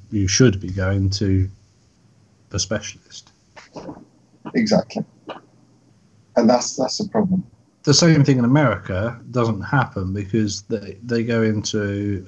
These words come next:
Speaker 1: a, a vape shop and buy, um,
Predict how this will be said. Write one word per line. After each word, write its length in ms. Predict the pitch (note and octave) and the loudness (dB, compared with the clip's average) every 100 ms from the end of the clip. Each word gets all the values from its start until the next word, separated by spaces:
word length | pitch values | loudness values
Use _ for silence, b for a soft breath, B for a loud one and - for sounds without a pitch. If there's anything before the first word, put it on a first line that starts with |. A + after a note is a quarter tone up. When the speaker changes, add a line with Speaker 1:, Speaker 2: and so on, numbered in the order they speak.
| - | -10
Speaker 1:
a, 540 | G2 G2+ G2+ G2 G2 G2 - | -6 -4 -2 -2 -4 -8 -10
a 160 | G2 | -10
vape 420 | G2 G#2+ A2 - - | -4 0 0 -2 -6
shop 320 | - F#2+ G2 | -4 -4 -2
and 220 | G2 F#2+ | -2 0
buy, 400 | G2 G2 G2 F#2+ B B B B B B B _ | 0 2 2 2 B B B B B B B _
um, 920 | G#2 F#2+ F#2 F#2+ F#2+ F#2 - - - | -4 -2 0 0 -4 -8 -12 -8 -8